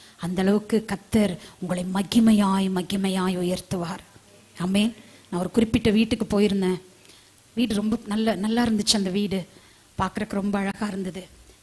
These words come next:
சைடுல இப்படி ரைட்ல திரும்பி பார்த்தேன். ஒரு சின்ன ஜெப அறை அந்த வீட்ல. ஆண்டவரை துதித்தேன். அந்த வீட்ல இருக்கிற அந்த, அஹ், சிஸ்டர் சொன்னாங்க, "அம்மா,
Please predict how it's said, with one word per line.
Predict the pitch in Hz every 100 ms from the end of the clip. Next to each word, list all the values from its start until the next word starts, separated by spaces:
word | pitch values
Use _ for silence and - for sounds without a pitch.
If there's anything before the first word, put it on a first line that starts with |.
| -
சைடுல | 220 226
இப்படி | 240 196 202 220
ரைட்ல | 254 226
திரும்பி | 220 226 226
பார்த்தேன். | - 190 - 185
ஒரு | 185
சின்ன | - 233 220 214
ஜெப | 220 190 170 202
அறை | 180 190 190
அந்த | 180
வீட்ல. | 170 180 - 180 - - - - -
ஆண்டவரை | 190 208 196 190 -
துதித்தேன். | 190 196 - 190 160 - - - -
அந்த | 190
வீட்ல | 196 226 240
இருக்கிற | 214 208 202 180 - - -
அந்த, | 190 190 180 180 180 -
அஹ், | 196
சிஸ்டர் | - 233 254 220 202
சொன்னாங்க, | 202 202 196 175 - - - -
"அம்மா, | 180 202 196